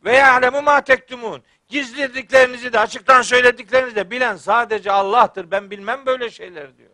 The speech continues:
Nereden bileyim? Yok. Adam ikna olmuyor ya. İlla biliyor diyor.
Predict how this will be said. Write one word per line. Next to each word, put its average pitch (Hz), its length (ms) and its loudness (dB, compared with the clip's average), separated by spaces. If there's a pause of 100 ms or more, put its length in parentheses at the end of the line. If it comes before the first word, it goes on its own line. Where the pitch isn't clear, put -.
(460)
Nereden 240 360 -4
bileyim? 262 320 -6 (1040)
Yok. 285 460 4
Adam 254 340 2
ikna 277 400 4
olmuyor 311 340 2
ya. 233 320 0 (400)
İlla 302 440 4
biliyor 294 400 -2
diyor. 113 260 -12